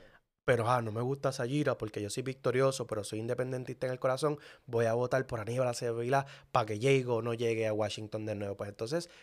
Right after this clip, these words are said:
está bien, estás votando inteligente, estás votando por candidatura,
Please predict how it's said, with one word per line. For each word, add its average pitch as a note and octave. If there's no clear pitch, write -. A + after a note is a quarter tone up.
está G#2+
bien, B2+
estás C3
votando A2+
inteligente, A#2+
estás A2
votando A#2+
por B2
candidatura, A#2+